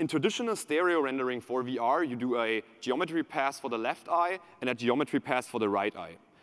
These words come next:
because you have a little bit of distance in between those, those, those images. And usually that takes two geometry passes on the G P U. What you can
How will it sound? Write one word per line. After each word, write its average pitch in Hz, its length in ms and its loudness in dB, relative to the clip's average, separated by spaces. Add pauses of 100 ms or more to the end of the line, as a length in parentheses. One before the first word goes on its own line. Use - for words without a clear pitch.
(300)
because 160 320 4
you 139 100 0
have 147 200 0
a - 20 2
little 160 220 4
bit 143 100 6
of - 160 0
distance 120 400 -2
in 110 140 -2
between 104 340 -2
those, 92 300 -2
those, 98 420 -2
those 101 300 -2
images. - 500 -10 (760)
And 135 120 0
usually 196 320 4
that 147 200 2
takes 139 440 -4 (180)
two 165 240 -4
geometry 117 480 -2
passes - 640 -14
on 110 160 -4
the 113 60 -4
G 98 180 -10
P 92 160 -14
U. 85 240 -10 (1080)
What - 180 -2
you 151 60 -6
can 131 180 -4